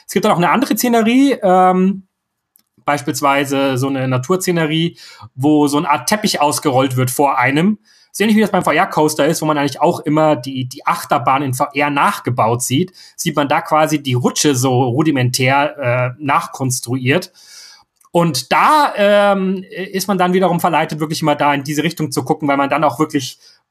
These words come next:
weiß, so quasi, hier geht's weiter, da passiert gleich was. Damit kann man so die, die Fahrt so ein bisschen stärker antizipieren. Ähm, von daher, um deine Frage zu beantworten, es hängt für mich tatsächlich vom Film ab.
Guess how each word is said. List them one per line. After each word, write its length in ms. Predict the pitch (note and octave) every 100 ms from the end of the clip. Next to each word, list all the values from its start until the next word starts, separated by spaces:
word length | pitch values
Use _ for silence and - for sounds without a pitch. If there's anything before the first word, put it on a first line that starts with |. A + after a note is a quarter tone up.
| _ _ G3+
weiß, 880 | C#3 B2 D#3+ C#3+ E3 F3+ F#3 - -
so 80 | D3+
quasi, 320 | E3 D3+ D3
hier 120 | E3+
geht's 200 | D3+ C3
weiter, 560 | D#3 E3+ E3+ D#3+ D#3 D3+
da 140 | D3
passiert 280 | D3 - -
gleich 200 | D#3 D3
was. 500 | C#3+ C#3+ - - -
Damit 200 | D#3 D3+
kann 140 | - D#3
man 140 | D#3
so 100 | C#3
die, 320 | C3+ C3+ B2+
die 80 | B2+
Fahrt 400 | B2+ C#3+ C#3+ E3
so 80 | D3+
ein 80 | C3+
bisschen 320 | C#3 - B2+
stärker 480 | B2+ C3+ C3 C3 B2+
antizipieren. 840 | B2+ B2+ - A#2+ - B2+ A#2+ D#3+ _ _ - _ _
Ähm, 480 | C#3+ C3+ C3+ C3+ F#3 -
von 140 | E3+
daher, 340 | D3+ F#3+ A3+ G#3+
um 100 | F#3
deine 140 | E3+
Frage 200 | F3+ F#3+
zu 60 | F#3
beantworten, 460 | E3+ E3+ F#3 F#3+
es 120 | F3
hängt 200 | F#3 G#3+
für 80 | -
mich 320 | G3 - - -
tatsächlich 260 | D#3+ G3+
vom 140 | F#3 E3
Film 180 | F#3
ab. 220 | F3 B2+